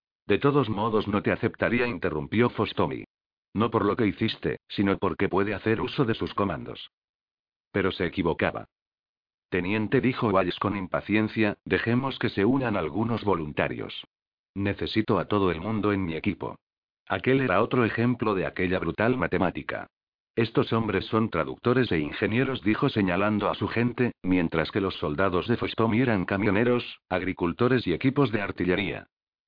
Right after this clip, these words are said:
Wallace podía permitirse perderlos. "Iré yo", dijo Cam.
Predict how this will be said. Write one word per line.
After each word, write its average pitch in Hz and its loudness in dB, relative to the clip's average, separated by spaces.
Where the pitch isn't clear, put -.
Wallace 117 0
podía 95 -2
permitirse 98 0
perderlos. 67 -6
"Iré 95 0
yo", 104 0
dijo 117 0
Cam. 58 -4